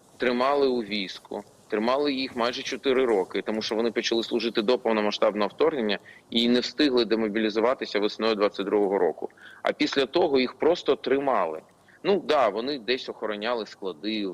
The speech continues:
глибині, могли бути десь на блокпості, але вони не могли воювати. А це молоді хлопці, вони не могли працювати, вони не могли воювати.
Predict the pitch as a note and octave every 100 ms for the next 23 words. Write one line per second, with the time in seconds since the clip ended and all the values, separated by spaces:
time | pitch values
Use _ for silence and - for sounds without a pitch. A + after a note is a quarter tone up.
0 | F2 F#2+ F#2 G2 F#2+ F2+ F2 - - -
1 | G2+ A#2 C#3 B2 A#2+ A2+ A2+ - G#2+ F#2+
2 | G2+ - F#2 - - G2+ F#2 - - F#2+
3 | A#2+ B2+ C#3 C#3 C#3 C#3+ B2+ D#3+ B2 B2
4 | B2+ B2+ F#2 - - - _ _ _ -
5 | G2 - D3 B2+ C3 C#3+ C3+ B2 - A#2+
6 | G#2 - G2 A#2+ C#3 C3+ A#2+ A#2 - G#2+
7 | - A2 E3 - C#3 A#2+ B2 A#2+ A2+ A2
8 | G2+ G#2 F#2+ A#2+ E3 -